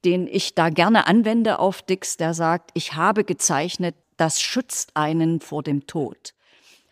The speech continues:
Beckmann selbst hat ja einen Nervenzusammenbruch sehr rasch im ersten Kriegsjahr bekommen und ist dann nie wieder an vorderster Front eingesetzt worden.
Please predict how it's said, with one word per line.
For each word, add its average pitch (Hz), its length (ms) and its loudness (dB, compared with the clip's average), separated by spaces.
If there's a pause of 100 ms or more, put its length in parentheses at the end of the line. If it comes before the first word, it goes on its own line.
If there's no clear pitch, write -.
(140)
Beckmann 180 360 4
selbst 180 340 2
hat 175 160 0
ja 165 60 2
einen 160 160 4
Nervenzusammenbruch 180 960 0
sehr 170 320 0
rasch 156 220 -4
im 143 100 0
ersten 165 320 -2
Kriegsjahr 175 440 -4
bekommen 165 360 -4
und 151 160 2
ist - 300 -4
dann 151 160 4
nie 180 200 2
wieder 160 300 -2
an 143 80 -2
vorderster 143 420 -8
Front 139 320 -10
eingesetzt - 600 -10
worden. - 300 -12